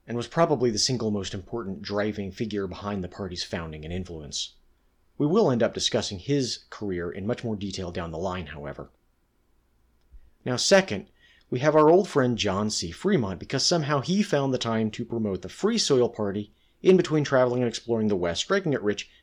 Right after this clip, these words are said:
and being court-martialed and then receiving a presidential pardon. Fremont briefly became a senator for California, and more or less pure chance kept him from continuing in that role.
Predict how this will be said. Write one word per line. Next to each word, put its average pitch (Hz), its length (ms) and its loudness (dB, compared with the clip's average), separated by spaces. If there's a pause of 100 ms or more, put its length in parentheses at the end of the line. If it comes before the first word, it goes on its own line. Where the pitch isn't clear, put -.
and 170 100 2
being 120 160 2
court-martialed 110 800 2
and 110 80 0
then 107 120 0
receiving 131 400 0
a 107 60 -4
presidential 95 600 -6
pardon. - 420 -4 (1300)
Fremont 180 480 4
briefly 139 340 4
became 110 360 -4
a 92 60 -4
senator 113 440 2
for 92 140 -10
California, 98 720 -2 (480)
and 139 100 0
more 165 140 8
or 180 60 8
less 139 260 6
pure - 380 -2
chance 110 420 0
kept - 320 -4
him 107 100 -2
from 92 220 -8
continuing 104 640 0
in 85 100 -6
that 76 180 -8
role. 73 300 -8